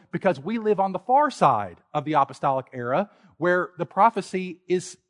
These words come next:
largely ceased because it's been recorded in the scriptures for us. But what about the list of gifts, Pastor Mark? What do you say to these things that are presented alongside the normal gifts? Paul just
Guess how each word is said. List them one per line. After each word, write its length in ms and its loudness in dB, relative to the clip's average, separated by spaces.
largely 480 0
ceased 400 -6
because 180 -4
it's 80 -8
been 140 -4
recorded 580 -2
in 160 -4
the 60 -2
scriptures 480 -8
for 260 -2
us. 380 -18
But 60 -2
what 160 4
about 240 4
the 80 -4
list 240 -6
of 100 -8
gifts, 300 -4
Pastor 320 -10
Mark? 340 -6
What 100 0
do 80 0
you 80 -4
say 360 0
to 120 -10
these 260 -4
things 520 -6
that 100 0
are 60 -4
presented 400 -6
alongside 460 -2
the 60 -10
normal 340 -4
gifts? 260 -8
Paul 220 -8
just 260 -10